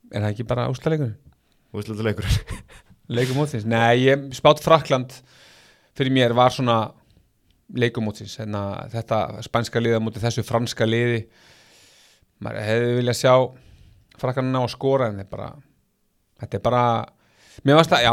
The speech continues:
Speaker 1: fyrir mér var það leikur mótsins.
Speaker 2: Mm.
Speaker 1: Þá er ekki að tala um einhver fjögur fimm, fimm fjögur leikur, eitthvað svona
Speaker 2: Einmitt.
Speaker 1: sex fjögur, eitthvað svona eins og þriðja sæti.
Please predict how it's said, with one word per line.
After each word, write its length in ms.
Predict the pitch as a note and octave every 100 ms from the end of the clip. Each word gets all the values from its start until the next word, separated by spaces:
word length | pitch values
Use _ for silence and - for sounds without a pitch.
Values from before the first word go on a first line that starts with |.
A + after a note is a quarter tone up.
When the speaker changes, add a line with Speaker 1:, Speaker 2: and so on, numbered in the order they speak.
| A2+
Speaker 1:
fyrir 180 | D#3 D#3
mér 220 | E3+ F#3+
var 100 | F3+
það 300 | E3 E3+ C#3
leikur 220 | C#3+ C3+ A#2+
mótsins. 300 | A2 G#2 -
Speaker 2:
Mm. 220 | - G#2+
Speaker 1:
Þá 40 | C3+
er 80 | C#3
ekki 120 | D#3
að 20 |
tala 140 | D#3+ D3
um 60 | C3
einhver 160 | B2+
fjögur 300 | - D3+ D3
fimm, 240 | C#3+ D3 C#3+
fimm 240 | C#3+ D3+ D3
fjögur 300 | D3+ D3+ D3
leikur, 300 | D3 D3+ C#3
eitthvað 180 | C#3
svona 160 | B2+ C#3
Speaker 2:
Einmitt. 80 | G#2+
Speaker 1:
sex 180 | C#3 -
fjögur, 220 | C#3+ C#3
eitthvað 220 | C3+ C3
svona 100 | C3
eins 120 | B2
og 60 | A#2+
þriðja 180 | C#3 C#3+ C#3+
sæti. 180 | C#3